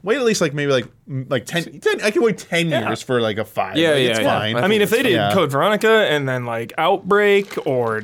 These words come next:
Speaker 2: and nine and then one, I mean, five could be at least five, six years away.
Speaker 3: I want them to redo Zero.
Speaker 2: Yeah, maybe they'd factor
Speaker 3: I think Code Veronica is more important.
Speaker 1: They added
Speaker 2: It'd be cool if they did Remake one and zero
Speaker 1: There you go.
Speaker 2: was, like, a
Speaker 1: Yes,
Speaker 2: massive
Speaker 1: yes,
Speaker 2: D L C
Speaker 1: yes, yes.
Speaker 2: or something.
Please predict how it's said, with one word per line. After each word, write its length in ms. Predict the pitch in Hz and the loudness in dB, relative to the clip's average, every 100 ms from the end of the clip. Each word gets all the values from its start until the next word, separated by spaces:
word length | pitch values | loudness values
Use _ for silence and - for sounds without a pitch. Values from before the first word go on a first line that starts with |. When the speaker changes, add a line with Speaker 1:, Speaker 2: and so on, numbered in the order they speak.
| 113 | -6
Speaker 2:
and 300 | - 117 110 | -4 -2 -2
nine 600 | 131 214 208 202 196 196 190 | 0 2 2 2 2 2 0
and 200 | - 120 | -2 -4
then 220 | 110 110 | -6 -2
one, 320 | 165 214 208 208 | 0 2 2 2
I 100 | 156 | 0
mean, 160 | 151 | -2
five 300 | 131 180 214 | 0 -2 0
could 120 | 156 | -4
be 140 | 127 135 | 0 0
at 100 | 113 | 0
least 600 | 120 131 185 262 214 - | -2 2 4 4 2 -2
five, 380 | - 113 104 139 | -4 -4 -4 -6
six 380 | - - - - | -6 -6 -6 -8
years 220 | 110 104 | -6 -8
away. 260 | 101 101 107 _ - | -6 -8 -10 _ -6
Speaker 3:
I 80 | 127 | 0
want 160 | 190 233 | 0 0
them 140 | 139 | 0
to 60 | 123 | 0
redo 280 | 117 113 | 0 -2
Zero. 380 | 113 113 117 117 - _ _ _ _ _ _ _ _ _ _ _ | -4 -2 -2 -2 -8 _ _ _ _ _ _ _ _ _ _ _
Speaker 2:
Yeah, 260 | 165 165 160 | 0 0 0
maybe 240 | 190 180 | 2 2
they'd 280 | 196 196 180 | 4 2 2
factor 520 | 165 185 190 190 196 | 0 0 -2 0 2
Speaker 3:
I 60 | 190 | 2
think 180 | 190 202 | 2 2
Code 140 | 202 | 2
Veronica 260 | 170 170 147 | 4 2 2
is 80 | 131 | 2
more 140 | 135 | 2
important. 300 | 120 131 143 | 2 2 2
Speaker 1:
They 40 | 180 | 2
added 180 | 233 233 | 2 0
Speaker 2:
It'd 120 | 220 | 0
be 120 | 208 226 | 0 0
cool 280 | 262 269 | 2 2
if 180 | 262 208 | 2 2
they 140 | 214 214 | 2 2
did 320 | 202 190 185 | 4 4 4
Remake 500 | 170 185 202 202 185 | 2 0 2 0 -2
one 300 | 180 175 180 | -2 -2 -2
and 220 | 175 160 | -2 -2
zero 300 | 131 156 165 | 0 2 2
Speaker 1:
There 80 | 139 | 2
you 60 | 156 | 2
go. 40 | |
Speaker 2:
was, 160 | 151 143 | 2 2
like, 180 | 147 | 2
a 140 | 151 151 | 2 0
Speaker 1:
Yes, 340 | 143 143 147 | 0 2 2
Speaker 2:
massive 480 | 165 175 180 165 143 | 2 0 0 0 0
Speaker 1:
yes, 140 | 156 127 | 0 0
Speaker 2:
D 160 | 143 | 2
L 120 | 139 | 2
C 140 | 135 151 | 2 0
Speaker 1:
yes, 80 | 156 | 2
yes. 120 | 208 | 4
Speaker 2:
or 80 | 226 | 4
something. 720 | - 240 247 247 247 247 247 | 4 4 4 4 4 4 0